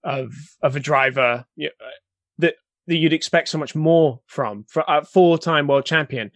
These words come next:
hitting the barriers three times in one day, you know, in, in F P three, when he threw it in the wall at Saint-Devote, twice in qualifying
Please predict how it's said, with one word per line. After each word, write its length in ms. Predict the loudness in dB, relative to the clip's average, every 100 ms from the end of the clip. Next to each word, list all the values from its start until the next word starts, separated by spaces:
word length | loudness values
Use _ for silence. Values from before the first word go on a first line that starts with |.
| -20 _
hitting 380 | 0 0 2 0
the 80 | 0
barriers 580 | 2 2 0 -2 -6 -12 _ _ _ -10
three 300 | -4 -4 -2
times 360 | -2 -2 -2
in 200 | -4 -4
one 340 | -2 -2 -2 0
day, 480 | 2 2 0 -8 _ _ _ _
you 80 | -8
know, 140 | -4 -4
in, 260 | -4 -6
in 360 | -6 -8 -8 -8
F 180 | -8 -8
P 160 | -12
three, 540 | -8 0 4 4 4 0
when 140 | -6
he 360 | -8 -8 -8 -10 _ _ _ _ _ _
threw 280 | 0 2
it 60 | 2
in 100 | 0
the 40 |
wall 200 | 0 0
at 80 | -2
Saint-Devote, 520 | -4 -6 -4 0 -2 -2 _ _
twice 460 | -8 0 2 0 -2
in 100 | -6
qualifying 800 | 0 0 0 0 -2 0 -2